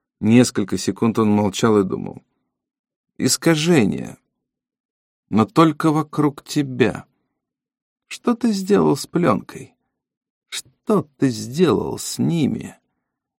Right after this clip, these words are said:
И почему это вроде бы не затрагивает меня? Хотелось бы понять,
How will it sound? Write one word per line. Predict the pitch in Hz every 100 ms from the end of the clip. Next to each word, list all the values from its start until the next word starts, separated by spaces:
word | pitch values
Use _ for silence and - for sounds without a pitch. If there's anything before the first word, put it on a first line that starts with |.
| -
И |
почему | 104 147 - 208 208
это | 185 165
вроде | 160 170 143
бы | 135 143 123 _ _
не | 120 139
затрагивает | 123 139 - 143 120 120 123 120
меня? | 123 127 131 101 - - _ _ _ _ _ _ _ _ _ _ _
Хотелось | 170 202 202 175 170 175 160
бы | 160
понять, | 147 175 165 113 -